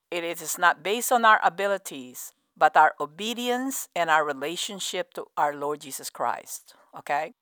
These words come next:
We will continue to address this further and further until you and I will completely get it, okay? So presently, you are beginning to see drastic, drastic changes even in our weather,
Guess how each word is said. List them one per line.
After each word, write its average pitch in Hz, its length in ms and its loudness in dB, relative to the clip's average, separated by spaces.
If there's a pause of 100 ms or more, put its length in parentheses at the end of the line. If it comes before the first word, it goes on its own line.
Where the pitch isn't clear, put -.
(160)
We 208 160 -4
will 226 140 6
continue 277 680 -2
to 254 120 -2
address 196 460 4
this 202 320 -6
further 196 440 2
and 180 220 -6
further 175 560 0
until 269 540 2 (300)
you 262 200 0
and 285 100 6
I 196 440 8
will 208 160 0
completely 214 500 -4
get 180 280 4
it, - 120 -8 (100)
okay? 190 460 0 (640)
So 180 180 -2
presently, 139 840 2 (500)
you 294 160 2
are 311 100 10
beginning 202 380 -6
to 165 100 -8
see 196 540 -6 (220)
drastic, 320 680 -2
drastic 160 440 2
changes 156 680 -10
even 165 320 -6
in 156 120 -8
our 151 180 2
weather, 175 380 0